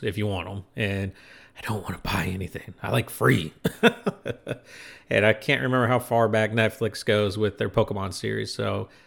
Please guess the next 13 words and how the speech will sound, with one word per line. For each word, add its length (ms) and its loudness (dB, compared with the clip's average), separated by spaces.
I 80 -2
got 160 8
some 220 0
catching 320 4
up 140 4
to 80 2
do, 340 6
and 180 0
I'll 120 -4
probably 220 2
have 180 -6
some 340 -4
purchasing 680 0